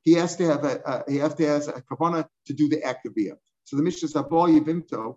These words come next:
if he sleeps with her, Yavama, he lived with her, then B'shogeg, whether Shogeg means he didn't even know it was his wife, he didn't know it was her. He thought it was his wife or somebody else. Shogeg means he made a mistake, right? Made a mistake. It was inadvertently he had Bia with her.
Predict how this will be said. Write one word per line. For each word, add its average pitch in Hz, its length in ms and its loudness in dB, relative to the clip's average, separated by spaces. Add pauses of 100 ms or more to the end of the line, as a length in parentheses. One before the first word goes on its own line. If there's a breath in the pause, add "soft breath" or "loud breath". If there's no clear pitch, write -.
(120)
if 139 120 -14
he 127 120 -12
sleeps 160 380 -6
with 139 140 -8
her, 143 80 -6
Yavama, 120 520 -8 (180)
he 139 80 -4
lived 135 180 -4
with 131 100 -4
her, 147 220 -6 (160)
then 156 180 4
B'shogeg, 170 640 2 (260)
whether 165 540 2 (120)
Shogeg 180 440 0
means 165 520 -2 (360)
he 160 60 2
didn't 170 160 -2
even 160 120 -4
know 156 120 0
it 156 40 2
was 165 160 4
his 143 180 -4
wife, 151 400 -2
he 156 140 4
didn't 170 140 0
know 160 80 0
it 160 80 0
was 151 100 0
her. 170 300 -6 (180)
He 147 80 0
thought 139 180 0
it 135 60 -2
was 131 140 -4
his 123 160 -10
wife 156 320 2
or 123 60 -10
somebody 127 440 -2
else. 151 420 -4 (240)
Shogeg 196 380 -2
means 190 220 0
he 143 60 -4
made 151 140 0
a 165 40 0
mistake, 160 480 -2
right? 117 200 -4
Made 156 140 -2
a 160 60 -2
mistake. 160 320 0
It - 20 4
was 139 180 -6 (160)
inadvertently 202 680 4
he 156 120 2
had 143 200 2
Bia 147 160 0
with 113 220 -6
her. - 120 -16